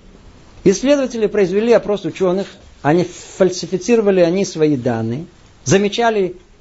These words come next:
ли фальсификацию своих коллег и совершали ли они сомнительные действия в рамках проводимых работ. В результате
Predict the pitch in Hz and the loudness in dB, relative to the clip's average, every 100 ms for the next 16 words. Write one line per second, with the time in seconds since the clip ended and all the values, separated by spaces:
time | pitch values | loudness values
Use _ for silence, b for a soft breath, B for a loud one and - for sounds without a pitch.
0 | - 160 175 175 - - 170 170 165 160 | -2 2 2 -2 -12 -2 -2 -2 -4 -4
1 | 170 180 170 147 - 147 139 127 113 117 | 0 0 -2 -6 -4 -4 -4 -6 -6 -6
2 | - - - _ _ _ - 151 147 175 | -8 -14 -20 _ _ _ 0 0 4 4
3 | 175 175 240 254 220 208 233 247 233 B | 4 4 4 4 4 2 2 0 -2 B
4 | - 185 180 226 233 233 233 262 285 - | -2 2 4 2 2 2 2 4 2 2
5 | 208 202 202 - - 160 208 202 190 - | 0 0 -4 -20 -2 2 2 0 -6 -6
6 | _ - - 156 160 151 139 107 - b | _ -2 0 0 0 -2 -6 -10 -14 b
7 | b b - - 131 220 214 214 294 302 | b b -20 -2 2 4 2 0 0 0
8 | 233 | -2